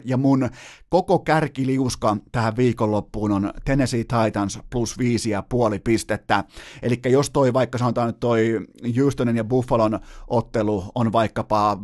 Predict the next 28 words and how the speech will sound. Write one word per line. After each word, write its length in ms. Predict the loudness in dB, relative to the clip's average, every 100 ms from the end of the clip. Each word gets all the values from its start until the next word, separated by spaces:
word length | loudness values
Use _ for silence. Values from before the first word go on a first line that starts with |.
| -4
puolitoista 600 | 0 2 2 0 -2 -6 -4
yksikköä, 720 | -2 -2 -4 -8 -4 0 0 -2 -10 -12 -6
niin 120 | 2
tää 140 | 4
on 120 | 4
sitten 320 | 4 0 0 2
jo 80 |
ihan 280 | 2 2 2
nelosta, 360 | 4 2 0 -2
tää 200 | 2 2
on 140 | 4
vitosta 360 | 0 0 -4 -6
tää 200 | -6 -4
Tennessee. 440 | -2 -2 -2 -4
Tää 140 | 0 0
on, 140 | 2
jos 180 | -2 0
tää, 200 | 0 -2 -2
jos 220 | -4 -4 -12 -20 -20 -20 -20 _ _ -18 -6
te 120 | -2
saatte 340 | 2 2 2 0
tän 220 | -2 0
linjan 340 | 2 4 2
tällä 240 | 0 -4 0
viidellä 360 | 0 2 2
ja 80 | 0
puolella 400 | 0 0 0 -2
pisteellä, 640 | -2 -2 -2 -2 -2 -2